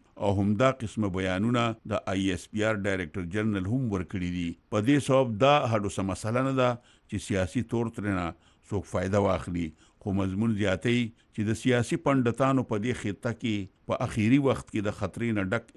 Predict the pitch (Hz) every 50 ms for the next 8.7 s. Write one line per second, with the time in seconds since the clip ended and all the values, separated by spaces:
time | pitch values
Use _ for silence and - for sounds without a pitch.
0 | 107 - 98 85 92 87 92 98 98 95 92 - - 90 92 87 82 - 110 101
1 | 95 87 85 90 90 90 127 - 131 123 120 117 - _ _ - 104 92 92 -
2 | - - - 101 95 101 120 120 101 101 98 98 104 110 110 110 - 104 92 95
3 | 90 - 101 92 95 98 110 - - - 104 90 82 78 85 87 87 92 104 113
4 | 117 107 87 78 - _ _ _ _ _ _ _ - 104 101 101 110 123 120 -
5 | 143 131 131 131 120 - 127 123 120 117 117 117 117 110 - _ _ - - 107
6 | 104 113 110 - 120 117 117 110 143 147 127 - - 143 143 143 143 - 139 127
7 | 117 113 - _ _ - 110 101 110 - - 127 139 147 143 139 117 - - 135
8 | 147 131 - 127 - 110 101 92 92 - - 123 117 139